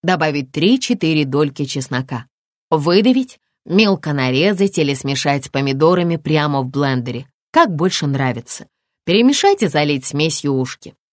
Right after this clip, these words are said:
Отварное мясо нарезать небольшими кусочками, добавить специи.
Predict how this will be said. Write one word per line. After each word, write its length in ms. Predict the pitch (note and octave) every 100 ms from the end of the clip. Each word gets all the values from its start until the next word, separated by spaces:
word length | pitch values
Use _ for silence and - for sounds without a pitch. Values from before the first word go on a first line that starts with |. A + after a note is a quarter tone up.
| -
Отварное 540 | F#3+ D3+ D3+ D3 C#3
мясо 420 | C3+ C#3+ E3+ D3
нарезать 580 | C#3 C#3 D3 D3 C3+ C3+
небольшими 520 | C#3 C3+ C#3 - B2+
кусочками, 680 | A#2 B2+ G3+ B3 - A3+ A#3 - _
добавить 480 | - F#3+ F3 D#3+ D#3
специи. 600 | - D3 C3+ C3+ - -